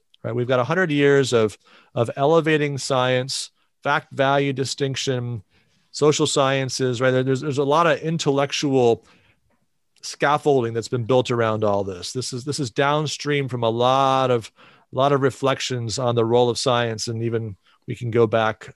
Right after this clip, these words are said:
you know, to Bacon and wor-, and work our way forward if we need to. But there's a lot of work that needs to be done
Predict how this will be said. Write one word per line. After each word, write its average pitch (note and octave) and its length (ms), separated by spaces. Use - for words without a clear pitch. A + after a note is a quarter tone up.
you A2 120
know, G2+ 140
to - 120
Bacon A#2 460
and G#2 180
wor-, A2+ 200
and A#2+ 120
work A#2+ 220
our A#2+ 140
way G#2+ 180
forward A#2+ 340
if G#2 100
we A2 80
need A2 240
to. A2 220
But C#3 340
there's D3 160
a C#3+ 60
lot C#3+ 320
of C#3 160
work C#3+ 340
that A#2+ 140
needs B2 240
to C3 100
be A2+ 120
done A#2 580